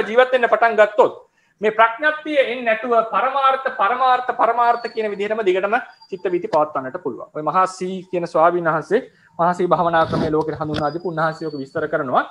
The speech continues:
උග්‍ර විපස්සනා යෝගියාට ඒ පරමාර්ථයේම දිගටම ඉන්න හැකියාව ලැබෙනවා. ඉතින් ඒ නිසා මට කියන්න ඕනේ පරමාර්ථ, ථේරවාද ශාසනයේ පරමාර්ථය කියලා කියන්නේ සැඟවිච්ච අමුතු හොයාගන්න දැනගන්න බැරි දෙයක් නෙවෙයි,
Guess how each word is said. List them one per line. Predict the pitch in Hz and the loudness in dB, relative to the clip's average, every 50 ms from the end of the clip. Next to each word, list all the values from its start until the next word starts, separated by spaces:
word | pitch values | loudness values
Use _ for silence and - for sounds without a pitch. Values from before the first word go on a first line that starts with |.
| - - _ _ _ _ _ - | -8 -20 _ _ _ _ _ -8
උග්‍ර | 156 170 202 202 | -2 2 2 2
විපස්සනා | 175 160 - 185 - - 190 175 156 143 | 4 4 2 2 0 0 0 0 0 2
යෝගියාට | 143 151 170 170 160 131 113 - - 220 247 - - _ _ _ _ _ _ - | 2 0 0 2 2 0 2 4 4 2 2 2 -4 _ _ _ _ _ _ -12
ඒ | 156 | -2
පරමාර්ථයේම | 151 160 165 185 202 214 220 226 226 - - 190 147 139 165 220 - - - _ _ _ _ - | 0 2 4 4 6 6 6 6 6 4 2 2 2 2 0 -2 -2 -6 -16 _ _ _ _ -4
දිගටම | 151 160 156 165 156 147 147 196 214 - - - _ _ | 0 2 2 2 2 2 2 0 0 -2 -6 -18 _ _
ඉන්න | 151 156 170 165 151 | -8 -6 -6 -6 -6
හැකියාව | 147 - 135 127 120 117 113 143 196 190 - _ _ _ _ _ _ - | -8 -6 -4 -4 -2 -2 -2 -4 -6 -8 -10 _ _ _ _ _ _ -4
ලැබෙනවා. | 143 131 113 110 104 101 - _ _ _ - | -2 -2 -2 -2 -4 -10 -12 _ _ _ -10
ඉතින් | 160 156 170 | -4 0 2
ඒ | 180 208 | 2 2
නිසා | 233 220 - - 214 285 294 - - - _ | 2 2 4 6 6 6 4 0 -6 -10 _
මට | 160 160 170 - | -6 -4 0 4
කියන්න | 214 240 262 247 202 | 4 4 4 4 2
ඕනේ | 160 143 139 151 180 190 | -4 -4 -4 -4 -4 -2
පරමාර්ථ, | - 185 180 220 226 233 233 226 220 226 - - | 2 2 4 4 6 6 6 6 4 2 0 0
ථේරවාද | - 214 240 254 262 247 220 196 180 170 160 | 4 6 6 8 8 6 6 6 4 2 0
ශාසනයේ | 156 170 151 143 - 143 135 135 135 | 0 0 0 0 0 -4 -10 -6 -2
පරමාර්ථය | - 160 185 202 196 185 180 175 - 170 147 139 | 0 2 4 4 4 4 4 2 -2 -4 -6 -6
කියලා | - 113 - - _ | -6 -8 -10 -6 _
කියන්නේ | 185 196 190 175 156 156 151 139 - _ _ _ _ _ _ _ _ _ _ _ _ _ _ _ _ _ _ | 2 4 4 2 2 -4 -8 -10 -12 _ _ _ _ _ _ _ _ _ _ _ _ _ _ _ _ _ _
සැඟවිච්ච | _ - - - 175 180 180 180 180 175 - - 180 | _ -8 -2 0 2 2 2 2 0 0 0 0 0
අමුතු | 156 156 160 156 - 165 151 156 - - _ _ - | 0 0 -2 -4 -4 -4 -4 -6 -8 -14 _ _ 2
හොයාගන්න | 170 170 175 175 165 170 160 160 160 147 | 4 6 6 6 4 2 0 -2 -2 -2
දැනගන්න | 143 147 156 147 147 151 151 | -2 0 0 0 -2 -2 0
බැරි | 135 135 135 135 135 | 0 0 0 2 2
දෙයක් | 139 160 - - - - _ _ _ - | 2 2 2 0 -6 -20 _ _ _ -8
නෙවෙයි, | 127 139 165 190 190 170 151 | -2 0 0 2 2 2 0